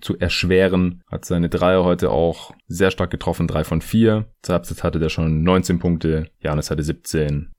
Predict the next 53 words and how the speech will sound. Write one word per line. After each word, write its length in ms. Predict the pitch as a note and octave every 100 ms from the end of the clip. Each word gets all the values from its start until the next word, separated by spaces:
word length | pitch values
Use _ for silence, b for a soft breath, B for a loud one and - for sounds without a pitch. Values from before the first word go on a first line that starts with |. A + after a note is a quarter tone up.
| _
Also 200 | F2 D#2+
in 240 | D#2+ D#2+ E2+
diesem 220 | E2 D2
zweiten 280 | - D#2 -
Viertel 300 | F2 D#2 D2+
haben 160 | D#2
die 80 | C#2+
Bucks 300 | C#2+ D2+ -
die 100 | C2+
Hawks 260 | D#2+ D#2 -
einfach 280 | D#2 D2 D#2
nur 200 | D2+ -
komplett 720 | F2 D2 - F#2+ F#2+ - - -
überrollt. 400 | D3+ A#2+ F#2+ -
Auch 80 | -
die 80 | B2+
Transition, 400 | D3 C3 - B2+
die 100 | A2
war 140 | G2
wieder 180 | G#2+ F#2
schlecht 540 | - F#2 G2 - -
bei 100 | F#2+
den 160 | F2+ E2+
Hawks. 320 | E2+ E2+ -
Das 160 | F2+ -
zieht 160 | E2+
sich 120 | -
ja 100 | E2+
schon 100 | F2
so 80 | E2
ein 80 | D#2+
bisschen 280 | F#2+ - D#2+
durch 100 | -
die 80 | E2
Playoffs. 680 | - F2 E2+ E2+ - - _ -
Holiday 280 | F#2 F2 D#2+
hatte 220 | F2 -
einen 260 | G2 G2+
Runout 340 | F2+ F#2+ F2 F#2
nach 160 | E2+ -
dem 180 | F#2
anderen. 520 | F#2+ G#2 G2+ F#2+ F#2+ F2+
Die 80 |
Bucks 260 | F2 D#2+ -
hatten 180 | - F#2
zehn 400 | - A#2 A2 A2
Steals, 460 | - F#2+ G2+ G2+
auch 120 | - -
schon 200 | F#2 F2
irgendwann 240 | F2 E2+
im 100 | E2
zweiten 320 | - D#2+ -
Viertel. 520 | - E2+ D#2+ E2 D#2+